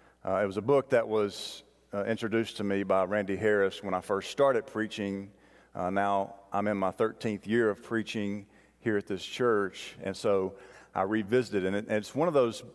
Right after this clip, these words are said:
books that you, you remember some of the context, content, but when you come back to it thirteen years later, you, you're different.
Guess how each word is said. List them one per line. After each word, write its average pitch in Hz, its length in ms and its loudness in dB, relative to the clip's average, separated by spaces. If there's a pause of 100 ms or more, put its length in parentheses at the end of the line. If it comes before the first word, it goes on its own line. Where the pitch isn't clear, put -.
(120)
books 143 340 2
that 120 120 0
you, 113 220 -2
you 113 180 -4 (300)
remember 143 460 4
some 160 220 0
of 139 60 0
the 113 80 4
context, 156 720 0 (340)
content, 147 460 0
but 131 100 2
when 127 140 2
you 117 80 0
come 143 240 0
back 139 300 0
to 156 180 2
it 151 140 0
thirteen 135 340 0
years 123 220 -2
later, 135 280 4
you, 123 220 -4
you're 131 180 0
different. 139 480 0